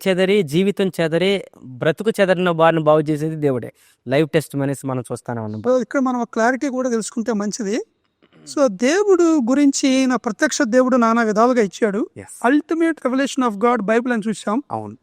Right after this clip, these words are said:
Speaker 2: అయితే ఈ రోజుల్లో చాలా మంది ఏం చేస్తున్నారంటే, దేవుడి పేరు చెప్పుకుని దేవుని నమ్మిన వారే కొంత వేరే విధానంలో, "దేవుడు నాతో మాట్లాడాడు, దేవుడు నాతో మాట్లాడాడు" అని అంటూ
Speaker 1: Hmm.
Speaker 2: ఎక్స్ట్రా బిబ్లికల్ రెవల్యూషన్స్ ఇస్తున్నారు.
Speaker 1: అవును.
Speaker 2: So, దాని విషయంలో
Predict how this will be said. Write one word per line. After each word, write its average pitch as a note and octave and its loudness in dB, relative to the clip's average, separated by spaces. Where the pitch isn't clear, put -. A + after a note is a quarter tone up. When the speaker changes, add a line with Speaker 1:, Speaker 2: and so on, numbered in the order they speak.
Speaker 2:
అయితే D#4 2
ఈ - 2
రోజుల్లో D#4 0
చాలా B3+ 0
మంది C4 -2
ఏం B3 0
చేస్తున్నారంటే, A#3 -2
దేవుడి B3 0
పేరు B3 -2
చెప్పుకుని - -8
దేవుని A3 -2
నమ్మిన G#3 0
వారే A3 2
కొంత B3+ 0
వేరే D4 4
విధానంలో, A3+ 2
"దేవుడు B3+ 2
నాతో B3 2
మాట్లాడాడు, G#3+ 0
దేవుడు A3+ -2
నాతో A3 -2
మాట్లాడాడు" A3 0
అని G#3 0
అంటూ A#3 4
Speaker 1:
Hmm. - -2
Speaker 2:
ఎక్స్ట్రా E4+ 2
బిబ్లికల్ C#4+ 0
రెవల్యూషన్స్ B3+ 0
ఇస్తున్నారు. B3+ 0
Speaker 1:
అవును. A2 -2
Speaker 2:
So, C4 4
దాని C#4+ 4
విషయంలో D#4 0